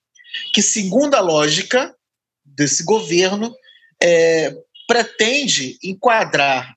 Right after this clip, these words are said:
a universidade dentro da lógica completa do mercado. Portanto, é, a educação dentro desse projeto fascista, ela deve ser uma educação totalmente voltada para o mercado,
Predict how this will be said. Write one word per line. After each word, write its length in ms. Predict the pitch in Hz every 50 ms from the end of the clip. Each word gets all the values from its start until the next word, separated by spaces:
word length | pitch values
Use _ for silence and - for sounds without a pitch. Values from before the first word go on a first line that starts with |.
| _ -
a 100 | 170 185
universidade 840 | 185 165 151 139 151 147 - - 202 165 165 165 175 196 185 208 180 160
dentro 320 | 151 175 180 196 208 233 202
da 140 | 214 208
lógica 380 | 185 170 165 175 170 - - 185
completa 600 | 185 - 226 226 220 - 185 180 185 185 - 190
do 100 | 185 190
mercado. 640 | 190 214 214 - - - 190 190 196 180 156 - 127 - _ - - - - - _ -
Portanto, 640 | 220 - - - 240 254 294 311 302 294 170 135 - - - - _ _ _ 165
é, 380 | 175 175 165 165 160 147 - - - _ - _ _ _ _ _ _ _ _ _ _ _ _ _ -
a 160 | 208 262 294
educação 840 | 277 277 262 277 - 208 185 - - - 175 151 143 131 123 123 - _ _ _ _ _ _ _ _ _ _ _ _
dentro 380 | _ - 196 240 269 269 - 170
desse 300 | 175 175 - 175 - -
projeto 420 | - 160 147 127 143 143 135 135
fascista, 840 | - - 127 120 - - - 170 185 233 233 226 - - 131 123 - _ - - - - -
ela 180 | 170 175 180 175
deve 280 | 175 208 254 269 254
ser 220 | 240 - - 220 202
uma 80 | 202
educação 680 | 196 185 190 196 185 170 165 - - 156 156 156 156 _
totalmente 800 | 247 269 311 - - - 302 254 220 190 180 190 202 190 196
voltada 600 | 170 175 185 170 160 - - 147 147 151 147 147
para 120 | - - 143
o 20 |
mercado, 680 | 147 135 127 - - - 151 151 165 190 190 208 220